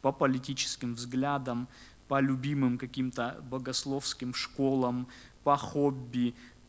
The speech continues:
по возрасту, по привычкам, ещё как-то. И вот по, по этим признакам бы, э, вместе друг с другом находились, да. Она, важно увидеть, что те, кто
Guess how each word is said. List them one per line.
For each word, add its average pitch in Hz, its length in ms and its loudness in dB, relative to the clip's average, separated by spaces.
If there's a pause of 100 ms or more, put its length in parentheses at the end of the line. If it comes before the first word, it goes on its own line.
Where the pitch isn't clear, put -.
по 135 120 6
возрасту, 131 920 0 (320)
по 127 120 0
привычкам, 135 840 -2
ещё 131 360 2
как-то. 123 420 -4
И - 60 -6
вот 135 320 -4 (280)
по, 143 120 2
по 143 160 -2
этим 143 380 2
признакам 127 640 -2
бы, 107 180 -4 (360)
э, 113 480 -2 (240)
вместе 127 560 -2
друг 120 260 -6
с 120 60 -8
другом 113 400 -6
находились, 104 640 -8
да. 143 240 -6 (500)
Она, 139 300 0
важно 151 440 2
увидеть, 135 380 -2
что 117 380 0 (1300)
те, 156 180 6
кто 131 460 0